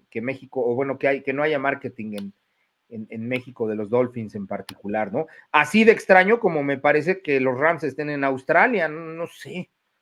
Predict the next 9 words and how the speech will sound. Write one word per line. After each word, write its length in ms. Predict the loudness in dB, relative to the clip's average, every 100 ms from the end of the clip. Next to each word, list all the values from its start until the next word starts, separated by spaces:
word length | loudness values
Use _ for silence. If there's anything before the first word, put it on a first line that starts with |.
| _
<laughs> 640 | -8 0 0 0 -6 -10 -10
No, 380 | -6 -4 -4 -6
no, 140 | -6
no 200 | -2 -2
veo 280 | 2 2 2
por 220 | -6 -6
qué, 340 | -8 -6 -8 -12 _
pero 200 | -12 -8
bueno. 240 | -10 -10